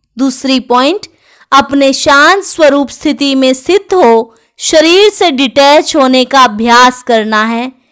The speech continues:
याद में आंखें खोल कर बैठना है,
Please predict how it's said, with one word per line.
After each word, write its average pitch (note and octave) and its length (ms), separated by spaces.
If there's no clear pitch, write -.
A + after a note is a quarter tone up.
याद C#4 440
में D4 340
आंखें C4+ 480
खोल G4+ 380
कर B3+ 240
बैठना G#3+ 440
है, G#3+ 220